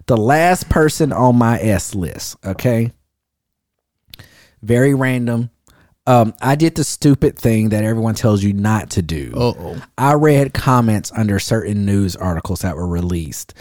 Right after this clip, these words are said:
Speaker 1: in the past couple days. Sometimes I just know, like, chef's kiss of racism, like to see stupid stuff. But boy, boy, boy, was I surprised by what Miss Mercy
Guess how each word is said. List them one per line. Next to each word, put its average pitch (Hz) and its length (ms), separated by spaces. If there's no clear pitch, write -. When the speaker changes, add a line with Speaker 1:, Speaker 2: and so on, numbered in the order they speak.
Speaker 1:
in 101 80
the 92 100
past 95 360
couple 92 240
days. - 480
Sometimes 170 680
I 131 120
just 120 240
know, 127 140
like, 107 200
chef's - 380
kiss - 300
of 120 100
racism, 104 540
like 104 140
to 110 80
see 110 200
stupid - 400
stuff. - 340
But 110 180
boy, 160 380
boy, 160 320
boy, 98 420
was 110 280
I 123 160
surprised 110 680
by 85 120
what 98 340
Miss 110 380
Mercy 135 840